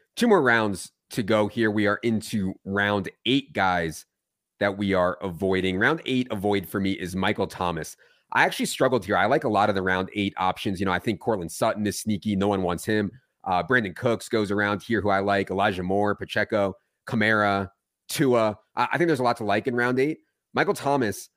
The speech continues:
I, I don't feel as strongly as I did last year when I had a mega, mega fade on Michael Thomas at a higher cost. But this year, we're talking about a thirty-year-old wide receiver who has not been good since twenty nineteen.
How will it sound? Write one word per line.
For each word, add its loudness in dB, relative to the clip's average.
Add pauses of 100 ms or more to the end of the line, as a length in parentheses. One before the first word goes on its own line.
(180)
I, -6 (420)
I 2
don't 0
feel 0
as 2
strongly 0
as 0
I 2
did -2
last -2
year 0
when 0
I 0
had 0
a 0
mega, 0
mega 0
fade 0 (120)
on 0
Michael 0
Thomas -2
at 0
a 0
higher 0
cost. -2 (440)
But -2
this 2
year, 4
we're 2
talking 0
about 0 (120)
a -8
thirty-year-old 2
wide 0
receiver -4 (320)
who 2
has 0
not 2
been 2
good 0 (180)
since -2
twenty 0
nineteen. -2